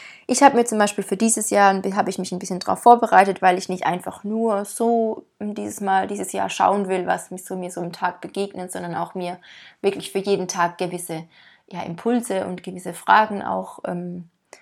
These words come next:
stellen möchte, die ich auch aus dem Workshop habe von dieser, oder Workshops war ein, so ein Webinar,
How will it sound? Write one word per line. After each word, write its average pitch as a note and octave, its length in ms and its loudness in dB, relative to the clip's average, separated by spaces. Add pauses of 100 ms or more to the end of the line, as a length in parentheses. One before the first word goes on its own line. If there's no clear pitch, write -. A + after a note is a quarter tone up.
(140)
stellen F#3+ 480 2
möchte, G3 580 2 (340)
die F#3+ 60 -4
ich G3 140 -4
auch F#3+ 120 2
aus F#3+ 120 -4
dem F#3 160 -10
Workshop F#3+ 360 -4
habe F3+ 200 -4
von F#3 160 -10
dieser, F#3 400 -12
oder F3 160 -14
Workshops - 540 -10
war - 300 -10
ein, F3 200 -10
so E3+ 140 -16
ein F3+ 100 -12
Webinar, F3+ 540 -6